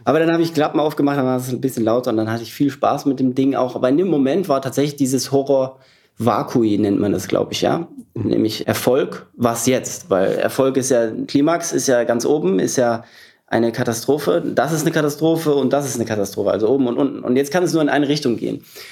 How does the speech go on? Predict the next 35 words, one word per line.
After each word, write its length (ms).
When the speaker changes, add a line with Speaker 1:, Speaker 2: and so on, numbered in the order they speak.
Speaker 1:
Und, 280
äh, 120
Menschen 300
glauben 260
halt 160
allen 240
Ernstes, 480
dass, 360
äh, 300
diese 260
Dinge 340
glücklich 360
machen. 260
Oder 200
wenn 120
sie 120
halt 200
das 160
nächste 280
und 20
das 140
nächste 260
und 60
das 100
nächste. 240
Das 120
Geilste 340
ist 160
ja 140
in 120
der 80
Persönlichkeitsentwicklungsindustrie, 1400
dass 200
gesagt 320
wird, 140